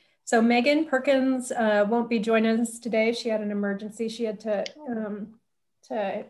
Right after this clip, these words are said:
deal with this morning, and then, uh, Eric Tobiasen had a conflict,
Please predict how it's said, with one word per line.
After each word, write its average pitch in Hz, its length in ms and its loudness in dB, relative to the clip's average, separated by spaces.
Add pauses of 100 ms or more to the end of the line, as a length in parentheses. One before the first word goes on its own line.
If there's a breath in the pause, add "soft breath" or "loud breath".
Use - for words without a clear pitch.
(300)
deal 220 180 2
with 220 200 -2
this 226 240 -6
morning, 214 500 -2
and 208 320 -4
then, 208 400 -2
uh, 208 320 -6
Eric 226 220 -2
Tobiasen 220 580 0
had 220 140 -4
a 208 40 -6
conflict, 208 680 -4